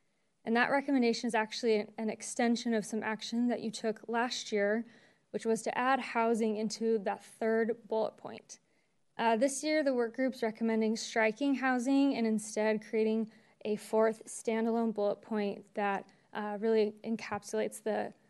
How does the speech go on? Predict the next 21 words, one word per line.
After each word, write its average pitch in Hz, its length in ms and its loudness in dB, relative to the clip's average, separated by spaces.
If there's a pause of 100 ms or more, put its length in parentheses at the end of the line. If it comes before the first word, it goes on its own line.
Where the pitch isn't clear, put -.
(220)
the - 160 0
essence 220 340 0
of 208 120 -2
what 202 160 0
we're 214 80 -2
trying 220 340 0
to 214 280 -2
achieve 208 420 -4
with 202 160 -6
the 214 40 -10
housing, 208 640 -4 (440)
uh, 202 200 -6 (100)
principle. - 720 -6 (720)
So 226 140 0
if 277 160 6
the 320 80 2
council 277 640 2
is 226 440 0
supportive, 220 760 2
the 220 100 -6
fourth 240 560 -2